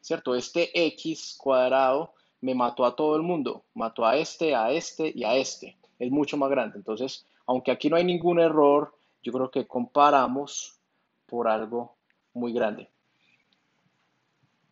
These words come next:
Comparemos por algo más pequeño, ¿cierto? Miren que aquí, aquí lo que hicimos fue dividir por X cuadrado, pero entonces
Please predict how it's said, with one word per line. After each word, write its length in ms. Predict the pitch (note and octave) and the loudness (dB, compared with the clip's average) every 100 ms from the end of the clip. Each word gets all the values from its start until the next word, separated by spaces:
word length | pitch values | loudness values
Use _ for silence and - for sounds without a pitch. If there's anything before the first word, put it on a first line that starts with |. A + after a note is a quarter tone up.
| _ _ | _ _
Comparemos 400 | - C3+ D3+ D#3 | -4 2 4 4
por 100 | F3 | 6
algo 280 | C#3+ D#3 E3 - _ - | 4 4 -2 -8 _ -4
más 220 | D#3 C#3+ | -2 -2
pequeño, 540 | D#3+ D3 D#3+ A2+ G2 - _ | -4 -4 -4 -4 -10 -20 _
¿cierto? 340 | - E3 - A#2+ | -8 -8 -6 -4
Miren 240 | A#2+ D3 | -4 -4
que 140 | D3+ | 0
aquí, 180 | A#2+ - - _ | -2 -2 -16 _
aquí 260 | B2 - E3 | -10 -8 -8
lo 100 | E3+ | -6
que 80 | |
hicimos 200 | C#3 D#3 | -4 -4
fue 180 | C#3+ B2+ | -4 -4
dividir 300 | C3 C#3+ B2 | 0 0 0
por 120 | C#3 | -2
X 200 | D#3 E3 | -4 -6
cuadrado, 640 | - F3 F3 D#3+ D3 D#3 - _ _ _ _ _ _ _ _ - | -2 2 4 6 4 2 -6 _ _ _ _ _ _ _ _ -6
pero 200 | B2+ A#2+ | -4 -4
entonces 420 | A#2 C#3 - | -4 -8 -8